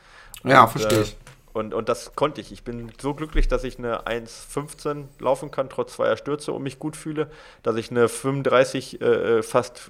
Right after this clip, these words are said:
Speaker 2: glatt, äh, beim, äh, im, innerhalb vom Marathon auf zehn laufen kann, ja. Das sind halt alles Sachen, die ich vor Jahren noch nicht konnte, ja. Ich werd immer noch mit fünfunddreißig jedes Jahr besser, ja. Das zeigt halt irgendwie, dass es, dass ich nicht alles falsch mache und das ist halt auch, dass mein Training halt auch, äh,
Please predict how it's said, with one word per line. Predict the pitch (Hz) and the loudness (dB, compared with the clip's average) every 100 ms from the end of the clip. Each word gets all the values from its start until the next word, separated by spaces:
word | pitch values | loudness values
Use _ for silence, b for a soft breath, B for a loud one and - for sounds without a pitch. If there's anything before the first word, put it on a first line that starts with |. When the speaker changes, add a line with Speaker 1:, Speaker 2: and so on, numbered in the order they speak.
| - | -12
Speaker 2:
glatt, | 123 127 135 - | 2 4 2 -4
äh, | 113 113 107 | 2 4 2
beim, | 101 110 110 110 | 2 2 2 0
äh, | 107 101 | 0 0
im, | - 131 - | -4 -6 -2
innerhalb | 127 123 127 | 2 4 4
vom | 123 110 | 2 0
Marathon | 113 143 147 147 143 | 2 2 0 -4 -2
auf | 135 - | -2 -2
zehn | 135 143 | -6 -2
laufen | 147 156 151 | 0 -2 -4
kann, | 156 151 117 | -6 -4 -4
ja. | 113 b b b - | -6 b b b -12
Das | 101 | -8
sind | - 123 | -6 0
halt | 117 | 2
alles | 117 120 - | 4 0 2
Sachen, | 101 123 | 0 -2
die | 113 113 | -8 -10
ich | - | -2
vor | 117 | 0
Jahren | 110 107 127 120 | 4 6 6 2
noch | |
nicht | 110 - | -4 -4
konnte, | - 147 - 90 | -2 -2 -2 -4
ja. | 107 | -6
Ich | 104 - | -8 2
werd | 107 - | 2 4
immer | 127 | 4
noch | 131 | 4
mit | 117 - | 2 -4
fünfunddreißig | 131 120 113 117 127 - | -4 2 2 2 -2 -6
jedes | 117 113 | -6 -2
Jahr | 113 | 0
besser, | 101 131 170 165 - | 0 -2 -4 -10 -8
ja. | 120 117 | -6 -6
Das | - - | -8 -2
zeigt | 117 113 | -2 2
halt | 113 - - | -2 -2 -12
irgendwie, | 117 113 113 | -12 -8 -8
dass | 110 104 110 | -6 -6 -6
es, | 104 - | -16 -8
dass | 110 104 | -6 -6
ich | |
nicht | 110 107 | -4 -2
alles | 107 - | -2 -2
falsch | 123 127 151 | -2 -2 -6
mache | 135 | -6
und | 110 - | -6 -8
das | 104 | -12
ist | 104 107 | -6 -4
halt | 101 | -2
auch, | 101 - B B - | -2 -4 B B -14
dass | 104 | -8
mein | 110 104 | -6 -4
Training | - 117 107 | -4 -4 -4
halt | 107 95 | -4 -2
auch, | 101 - | -4 -4
äh, | 101 101 | -2 -2